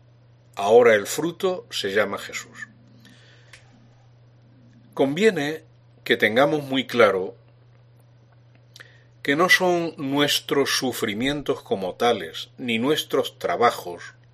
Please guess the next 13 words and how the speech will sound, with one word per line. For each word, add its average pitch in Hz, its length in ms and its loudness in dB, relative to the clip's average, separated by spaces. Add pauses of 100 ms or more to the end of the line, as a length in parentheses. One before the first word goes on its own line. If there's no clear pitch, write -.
(880)
los 123 220 4
que - 160 -2
pueden 175 640 0 (840)
hacer 151 420 0
avanzar 120 800 -2
el 98 180 0
amor 113 300 2
en 101 120 -2
el 90 140 -10
mundo. 127 440 -10 (1300)
Es 175 480 2
nuestra 104 520 -4
entrega. 90 560 -6